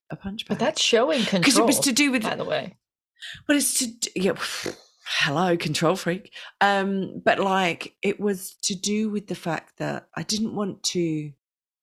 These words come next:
Speaker 1: have all of that pent up frustra-, and it wasn't just to do with
Speaker 2: Oh,
Speaker 1: the
Speaker 2: no.
Speaker 1: ex, I have to say. I mean,
Speaker 2: It's
Speaker 1: he's,
Speaker 2: complicated.
Speaker 1: he's not that bad a person. But at the end of the day, well, like, it could be frustrating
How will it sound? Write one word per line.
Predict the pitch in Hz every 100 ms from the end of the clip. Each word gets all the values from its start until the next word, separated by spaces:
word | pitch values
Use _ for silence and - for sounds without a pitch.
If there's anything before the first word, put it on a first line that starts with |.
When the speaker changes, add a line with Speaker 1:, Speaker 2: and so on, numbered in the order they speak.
| _ _ _
Speaker 1:
have | - 175 165
all | 156
of | 143
that | 147 -
pent | - 156 143 -
up | 131 - - _ _ _ _ _ _ _
frustra-, | 165 - -
and | 226
it | 233
wasn't | 254 254 -
just | 175 -
to | 147
do | 113 123
with | 113
Speaker 2:
Oh, | 262
Speaker 1:
the | 87
Speaker 2:
no. | -
Speaker 1:
ex, | - -
I | 123
have | 135 -
to | 131
say. | -
I | - 65 76
mean, | 151
Speaker 2:
It's | 160
Speaker 1:
he's, | 233
Speaker 2:
complicated. | 185 226 - -
Speaker 1:
he's | -
not | 196 -
that | - -
bad | - -
a |
person. | - - - - - - - - -
But | 190 175
at | 151
the | 185
end | 190
of | 175
the | 151
day, | 120 104
well, | 151
like, | 151 -
it |
could | -
be | 127
frustrating | - 127 - 120 - -